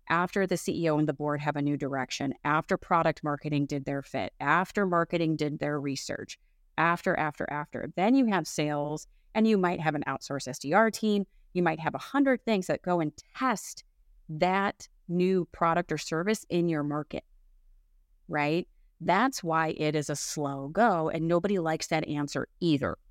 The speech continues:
right? But we, we know that the world is noisy.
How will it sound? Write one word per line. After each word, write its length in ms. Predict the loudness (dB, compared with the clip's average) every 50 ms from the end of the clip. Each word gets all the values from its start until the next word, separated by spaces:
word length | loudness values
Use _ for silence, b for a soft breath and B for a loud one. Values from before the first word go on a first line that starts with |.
| -20 _ _ _ _ _ _ _ -20 -20 _ _ -20 -20 _ 0
right? 340 | 0 2 4 2 2 0 _ _
But 220 | -4 -2 -2 -2
we, 180 | 0 2 2 4
we 320 | 2 2 2 2 2 2
know 400 | 2 2 2 0 0 2 2 2
that 140 | 2 0 -2
the 80 | -2 -2
world 280 | -2 0 0 0 0
is 140 | -2 -4 -2
noisy. 640 | -2 -2 -2 -2 -4 -4 -4 -4 -6 -4 -4 -6 -8